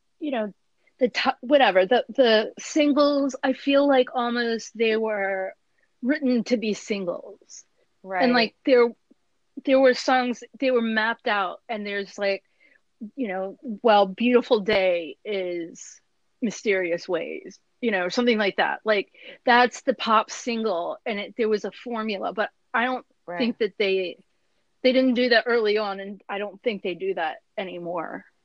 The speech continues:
Speaker 2: Right.
Speaker 1: Um,
Speaker 2: Well, but, and so now they have, like, this, this huge back catalog of things they've worked on
Speaker 1: Right.
Speaker 2: that haven't evolved
Speaker 1: Right.
Speaker 2: yet. And it's just a completely different situation 'cause they probably already have some stuff in their head and in their archives to work with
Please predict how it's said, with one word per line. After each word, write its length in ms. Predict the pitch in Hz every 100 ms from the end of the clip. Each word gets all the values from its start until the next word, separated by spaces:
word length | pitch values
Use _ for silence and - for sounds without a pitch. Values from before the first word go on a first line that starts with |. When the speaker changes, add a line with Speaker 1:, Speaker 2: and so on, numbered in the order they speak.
| _ _ -
Speaker 2:
Right. 220 | 156 147
Speaker 1:
Um, 240 | 165 165
Speaker 2:
Well, 140 | 220 254
but, 160 | 254
and 100 | 247
so 120 | - 269
now 220 | 208 190
they 100 | 185
have, 160 | 185 180
like, 200 | 175 170
this, 140 | 175
this 180 | 175 170
huge 380 | - 190 175 - _ -
back 260 | 160 165 _
catalog 560 | 180 165 160 156 160
of 80 | 160
things 320 | - 160 156 156
they've 160 | 156 _ _ _ _ _ _ _ _ _ -
worked 320 | 170 175 -
on 120 | 165
Speaker 1:
Right. 340 | 220 170 156
Speaker 2:
that 120 | 143 135
haven't 280 | 139 143
evolved 360 | 139 156 156 160
Speaker 1:
Right. 140 | 185
Speaker 2:
yet. 420 | 160 147 147 143 - _ _ _ _ _ -
And 640 | 151 139 131 123 127 123 - _ _ _ -
it's 120 | 160
just 160 | 175
a 60 | 165
completely 280 | 156 156 156
different 280 | 151 147 143
situation 600 | 143 143 151 - 135 135
'cause 200 | 139 139
they 360 | 131 131 135 _ _ _ _
probably 260 | 175 185 175
already 220 | 165 170
have 180 | 156 147
some 140 | 151
stuff 280 | 147 - 156
in 80 | 156
their 140 | 147
head 340 | 151 156 151 143
and 120 | 143
in 100 | 143
their 120 | 135
archives 640 | - 156 156 135 131 151
to 80 | -
work 180 | 151 151
with 220 | 139 131